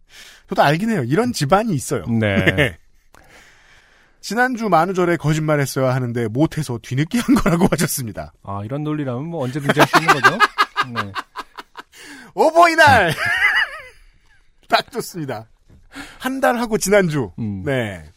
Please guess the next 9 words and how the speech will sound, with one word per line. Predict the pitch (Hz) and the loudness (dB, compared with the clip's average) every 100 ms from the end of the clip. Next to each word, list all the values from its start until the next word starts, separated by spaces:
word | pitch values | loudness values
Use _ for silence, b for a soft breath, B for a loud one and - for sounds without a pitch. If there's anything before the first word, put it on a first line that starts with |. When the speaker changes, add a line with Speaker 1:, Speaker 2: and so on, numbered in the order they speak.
| _ _ _ _ | _ _ _ _
Speaker 2:
천일 | - 226 196 | -4 -2 2
된 | 160 139 | 4 6
이후라도, | 143 143 120 139 151 85 - | 6 6 4 4 2 0 -10
어. | 113 98 | -14 -8
Speaker 1:
노동절! | - 233 294 320 320 302 202 131 | 2 4 6 4 8 8 8 0
Speaker 2:
이천십구 | - 185 165 202 220 | 0 0 0 0 2
년 | 196 | 4
거를 | 190 175 | 6 4
지급한다. | - 143 139 127 104 | 4 4 4 4 0